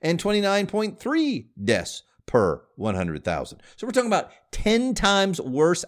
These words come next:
outcome in the African countries that do not prescribe ivermectin every year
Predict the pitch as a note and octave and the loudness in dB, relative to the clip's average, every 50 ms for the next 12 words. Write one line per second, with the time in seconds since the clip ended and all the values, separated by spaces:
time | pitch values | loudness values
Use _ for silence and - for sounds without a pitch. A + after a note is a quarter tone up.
0 | _ - C#3 D3+ D3+ B2+ - - F#2+ E2 C#2+ D2 E2+ - _ _ _ - - - | _ 0 0 0 0 0 -2 -4 -4 -4 -4 -8 -14 -20 _ _ _ -20 -12 -6
1 | - C#3 C#3+ D3 D3+ D#3+ E3 F3+ F3+ F#3 E3+ D#3+ D3+ C3 B2+ B2+ A#2 A#2+ A#2+ A#2+ | -2 0 2 2 2 2 0 -2 -4 -2 0 0 0 0 0 -2 -2 -4 -4 -4
2 | B2+ C3+ C3+ C3 C3 D3 D#3 E3 F3+ - - - _ _ _ _ _ _ _ _ | -4 -4 -2 -2 0 0 2 2 2 0 -2 -6 _ _ _ _ _ _ _ _
3 | _ _ _ _ _ _ _ _ _ _ _ _ _ _ - D3+ C#3+ - - - | _ _ _ _ _ _ _ _ _ _ _ _ _ _ -2 -2 -2 0 0 2
4 | D3+ C#3+ C#3 C#3 C3 C3 C3+ C3 B2 C3 B2+ B2+ B2+ - B2+ A#2 - - C#3+ D3 | 4 4 6 4 4 4 2 2 2 0 -2 -2 -4 -4 -4 -4 -4 0 0 0
5 | C#3+ C3+ C#3+ C#3+ C3+ C3 C3+ D#3 F3+ E3 B2+ G2 F2 F2 F#2 F#2+ G2+ - | 2 2 2 0 0 0 -2 -2 -2 0 2 2 2 2 2 2 0 -2